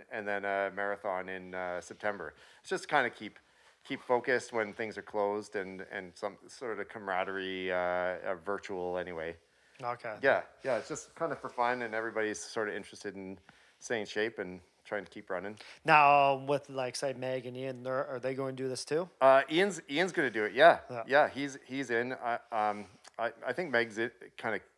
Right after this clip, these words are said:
Speaker 1: interested, but she prefers, uh, I think she prefers a bit more, uh, the CrossFit workouts than
Speaker 2: Yeah,
Speaker 1: just
Speaker 2: the
Speaker 1: kinda
Speaker 2: more
Speaker 1: s-, than ki-,
Speaker 2: gymnastics, yeah.
Speaker 1: kinda straight, straight running for long distance.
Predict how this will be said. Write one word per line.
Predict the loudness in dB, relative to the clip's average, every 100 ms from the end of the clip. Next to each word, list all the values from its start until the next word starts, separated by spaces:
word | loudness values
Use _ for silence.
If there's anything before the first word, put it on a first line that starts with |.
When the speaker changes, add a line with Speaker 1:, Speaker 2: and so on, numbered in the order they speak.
| _ -8
Speaker 1:
interested, | -6 -6 -8 -2 -2 0
but | -4 -2
she | -8 -8
prefers, | -8 -2 0 0 -2
uh, | 0 2 2 2 0 -2 -4 _ -12
I |
think | -10 -10
she | -12
prefers | -16 -10 -6 -6
a | -4
bit | -8 -4
more, | -4 -2 -2 -4 -6
uh, | -2 0 0 -4 -6
the | -4 -4 -2
CrossFit | -4 -4 -10
workouts | -8 -6 -6 -8 -10
than | -6 -4
Speaker 2:
Yeah, | -4 -6
Speaker 1:
just | -8 -4
Speaker 2:
the |
Speaker 1:
kinda | -2 -2
Speaker 2:
more |
Speaker 1:
s-, | -2
than |
ki-, | 2
Speaker 2:
gymnastics, | 4 4 4 4 4 -2 0
yeah. | 2
Speaker 1:
kinda | 4 4 2
straight, | 0 -2 -2 -2 -16
straight | -4 -2 0
running | 0 0 -2
for | -2 4
long | 4 4
distance. | -6 -8 -10 -14